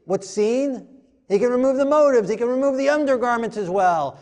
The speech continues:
He can remove the socks as well. He totally cleanses. He totally sets us free. And he didn't just cover him with a mitre. He didn't just cover him with a fig leaf. He clothes him from head to toe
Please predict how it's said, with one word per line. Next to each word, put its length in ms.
He 120
can 100
remove 380
the 80
socks 420
as 140
well. 460
He 120
totally 440
cleanses. 480
He 100
totally 440
sets 240
us 200
free. 560
And 100
he 60
didn't 200
just 180
cover 240
him 120
with 120
a 60
mitre. 500
He 60
didn't 120
just 140
cover 200
him 60
with 140
a 40
fig 240
leaf. 300
He 160
clothes 680
him 160
from 160
head 320
to 100
toe 720